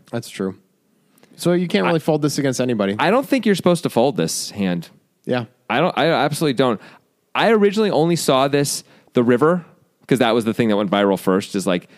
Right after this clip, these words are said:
Speaker 2: she bets the river, he shoves, she shows ace queen pretty quickly, and he shows aces, and it's like, "Whoa!" And then I looked at the board, I was like, "Oh, but there's pocket kings out there that could beat her, there's aces that could beat her.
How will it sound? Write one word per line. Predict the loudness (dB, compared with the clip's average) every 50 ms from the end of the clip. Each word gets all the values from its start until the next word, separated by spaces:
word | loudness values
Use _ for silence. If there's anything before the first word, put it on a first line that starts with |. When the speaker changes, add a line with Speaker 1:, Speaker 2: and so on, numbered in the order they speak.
| _ _
Speaker 2:
she | -12 -4 0 0 2
bets | 2 2 0 0 -4 -4
the | 0 2
river, | 2 4 4 4 2 0 0 -4 _
he | -8 -4 -2 -2
shoves, | 0 0 2 2 2 0 0 -4
she | -4 -2 -2 -2
shows | 0 0 2 2 2 2 2
ace | 0 -2 -2
queen | -2 -2 -2 0
pretty | 0 0 0 0
quickly, | 0 -2 -4 -2 -4
and | -4 -4
he | -4
shows | -4 -2 -2 -2 -2
aces, | -2 -4 -4 -4 -6 -6 -6 -6
and | -6
it's | -4 -4
like, | -6 -6 -4
"Whoa!" | -4 -2 0 2 2 2 0 0 0 -2 -4 -6 -10 -18 -20 -20 -12 -6
And | -2 0
then | 0
I | 2 2
looked | 2 2 0 0
at | 0 0
the | 0 2
board, | 2 2
I | 2
was | 2 0
like, | -2 0 0
"Oh, | 0 0
but | 0 0 0
there's | -2 -2 0
pocket | 0 -2 -2 -2 -2 -6 -6
kings | -4 -4 -2 -2 0
out | 0 0 0 0 0
there | 0 0 2
that | 0 0 -2
could | -4 -6 -4
beat | -2 -2 -2 0
her, | 0 0 2 2 2
there's | 0 0 -2 -2
aces | -2 -2 -2 -2 -2 -4 -4
that | -4 -4
could | -4 -6 -6
beat | -4 -2 -2 -2 -2
her. | -2 -2 -2 0 -2 -2 -4